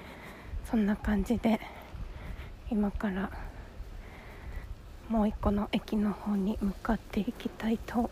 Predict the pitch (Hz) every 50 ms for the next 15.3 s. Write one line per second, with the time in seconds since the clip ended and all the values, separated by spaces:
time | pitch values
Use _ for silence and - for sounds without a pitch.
0 | - - 240 214 214 214 214 220 214 214 220 226 220 214 208 208 208 - - -
1 | - - - - - - - - - - - - - - - - - - - -
2 | - - - - - - 254 202 - - - - - 240 254 247 240 247 254 247
3 | 247 254 226 - - 269 254 196 196 180 - - 202 214 - - - - - -
4 | - - - - - - - - - - - - 247 208 - - - 214 214 -
5 | - - - 240 240 226 202 185 190 208 202 - - - - 233 226 220 220 220
6 | 220 220 214 226 247 240 214 202 196 196 180 202 240 - - - - - 247 214
7 | 196 208 190 190 196 202 214 220 214 - - 202 - - - - 185 180 185 185
8 | - - 185 190 - - - - - - - - - - - - - - - -
9 | - - - - - - - - - - 233 202 208 190 - - - 202 190 185
10 | - - 208 - 214 214 226 - - 220 202 - - 208 196 196 202 196 220 247
11 | 240 - - - - - - 208 190 185 202 190 208 196 196 - - 247 262 254
12 | 247 254 254 247 - - - - - - - 381 - - - 294 269 - 359 254
13 | - - 262 262 - - - - 320 - - - - - - - 147 156 190 202
14 | 220 233 214 202 214 196 180 - 427 381 - - 285 226 208 208 190 - - 220
15 | 220 233 214 214 233 -